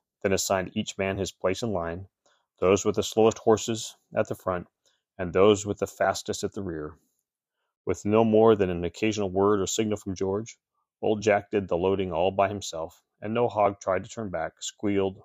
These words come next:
or took a hurried step. One after another, the wagons were backed up to the loading chute.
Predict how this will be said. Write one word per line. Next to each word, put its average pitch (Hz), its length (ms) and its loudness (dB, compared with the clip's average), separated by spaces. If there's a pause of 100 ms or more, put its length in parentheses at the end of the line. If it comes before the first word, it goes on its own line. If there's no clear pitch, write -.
or 107 140 -2
took - 220 -8
a 92 40 -4
hurried 92 320 -8
step. - 280 -6 (840)
One 98 300 -2
after 101 260 -4
another, 101 300 -2
the 107 120 -4
wagons 92 520 -2
were 90 120 -6
backed 98 440 -2
up - 180 -4
to - 80 -8
the 101 120 0
loading 101 300 0
chute. - 280 -8